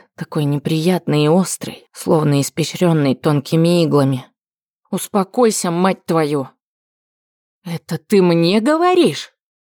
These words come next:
"Кто придумал это похищение?" "Я", неуверенно заявляет. "Враньё это, не ты, Камилла. Всё придумал твой мужик?"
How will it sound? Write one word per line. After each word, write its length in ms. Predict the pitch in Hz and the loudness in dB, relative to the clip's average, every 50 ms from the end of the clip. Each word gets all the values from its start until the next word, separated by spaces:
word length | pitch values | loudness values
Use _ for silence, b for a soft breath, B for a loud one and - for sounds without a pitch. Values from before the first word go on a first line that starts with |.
| _ _ _ _ _ _ _ _ _ _ _ - | _ _ _ _ _ _ _ _ _ _ _ -20
"Кто 260 | - - - 220 233 | -16 -4 0 0 0
придумал 540 | 226 - 202 185 160 170 170 165 151 147 151 | 2 2 2 4 4 4 4 4 4 4 2
это 180 | 147 - 160 | 2 0 0
похищение?" 920 | - - 160 139 - 202 190 - - - 208 180 160 151 139 131 127 120 - _ _ _ _ _ _ _ _ _ _ _ _ _ _ _ _ _ _ | -2 -2 -4 -4 -2 -2 -2 -2 0 0 0 2 2 2 0 0 -2 -4 -10 _ _ _ _ _ _ _ _ _ _ _ _ _ _ _ _ _ _
"Я", 520 | - 170 170 175 190 196 190 160 139 135 _ _ _ _ _ _ _ _ _ _ _ _ | -8 -4 0 0 2 2 2 0 -2 -4 _ _ _ _ _ _ _ _ _ _ _ _
неуверенно 760 | - 180 180 170 151 143 131 135 139 143 156 160 160 165 165 | 0 0 2 2 2 2 2 2 2 2 0 0 0 0 -2
заявляет. 760 | 156 156 165 175 180 175 185 185 165 139 117 - - - - _ _ _ _ _ _ _ _ _ _ _ _ _ _ | 0 0 2 2 2 2 2 0 0 -2 -4 -10 -18 -20 -20 _ _ _ _ _ _ _ _ _ _ _ _ _ _
"Враньё 640 | - 165 170 190 190 190 185 190 190 190 185 202 180 | -4 0 0 2 2 2 4 4 4 4 4 4 4
это, 340 | 156 143 143 139 - - 151 | 4 2 2 0 -2 -2 0
не 160 | 156 170 175 | 0 0 0
ты, 140 | 170 - 202 | 0 -2 -2
Камилла. 640 | - - 156 143 147 160 170 170 156 147 135 - - _ _ _ _ _ _ _ _ | 0 0 0 0 2 2 2 2 2 0 -2 -4 -8 _ _ _ _ _ _ _ _
Всё 240 | _ - - - 160 | _ -8 -2 -2 -2
придумал 500 | 143 - 170 170 165 185 180 170 156 143 | 0 2 0 2 4 4 4 4 2 0
твой 240 | - 165 156 165 165 | 0 0 2 2 2
мужик?" 540 | 160 165 170 160 185 226 226 - - - | 2 2 0 2 2 0 0 0 -6 -20